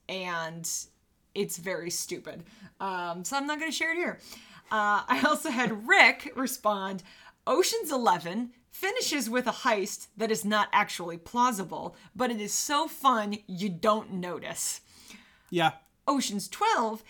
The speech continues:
Speaker 1: is based around a heist that is ridiculous and then has a twist that mocks you for caring about what had been happening for the previous two hours.
Speaker 2: Oh, I hate that.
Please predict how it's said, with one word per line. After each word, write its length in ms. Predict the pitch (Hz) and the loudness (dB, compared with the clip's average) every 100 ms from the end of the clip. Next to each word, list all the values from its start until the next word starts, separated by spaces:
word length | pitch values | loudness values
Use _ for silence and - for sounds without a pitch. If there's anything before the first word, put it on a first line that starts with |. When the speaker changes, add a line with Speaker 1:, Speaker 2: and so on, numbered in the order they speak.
| - | -8
Speaker 1:
is 140 | - 190 | -4 -4
based 340 | 262 339 - | 0 0 0
around 240 | 247 247 214 | 0 0 0
a 40 | |
heist 340 | - 220 214 | -2 -4 -4
that 100 | 196 | -6
is 180 | 180 160 | -6 -6
ridiculous 920 | 175 170 - 427 - 202 180 220 - - - 208 - | -8 -6 -2 -2 -2 -4 -4 -8 -8 -12 -20 -16 -4
and 200 | 233 240 | -2 0
then 100 | 262 | 0
has 200 | 226 190 | -2 -4
a 40 | 196 | -8
twist 540 | - 480 466 311 - - - | -2 2 4 2 -2 -12 -6
that 200 | 214 175 | -4 -2
mocks 460 | 214 262 622 - 403 | 2 4 4 4 4
you 140 | 403 | 4
for 180 | 403 330 | 2 -4
caring 560 | - 359 294 302 302 254 | -2 2 2 2 0 -2
about 320 | 196 226 196 | 6 6 6
what 240 | 226 330 320 | 4 4 4
had 180 | 320 | -2
been 140 | 262 262 | -2 -2
happening 500 | 214 208 202 214 202 | 0 0 0 -8 -6
for 100 | 214 | -6
the 80 | 208 | -8
previous 640 | - 190 175 185 190 - | -8 -8 -6 -6 -8 -4
two 260 | - 240 - | 0 0 6
hours. 480 | 220 202 180 185 190 | 6 6 4 -2 2
Speaker 2:
Oh, 140 | 180 | 4
I 100 | 147 | 4
hate 300 | 127 139 135 | 0 -4 -6
that. 320 | 120 101 95 | -6 -8 -10